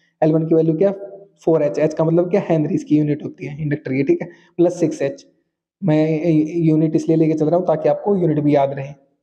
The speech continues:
कि हम inductor को Henry में परिमाप करते हैं, उसको माप करते हैं। ठीक है, उसको measure करते हैं। So the equivalent inductance of the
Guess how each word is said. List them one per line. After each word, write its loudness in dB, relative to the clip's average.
कि 4
हम -2
inductor -2
को -8
Henry -2
में -2
परिमाप 2
करते 0
हैं, -2
उसको -2
माप 0
करते -8
हैं। -10
ठीक 0
है, -2
उसको 0
measure 2
करते -4
हैं। -10
So 4
the 2
equivalent 0
inductance 0
of 0
the 0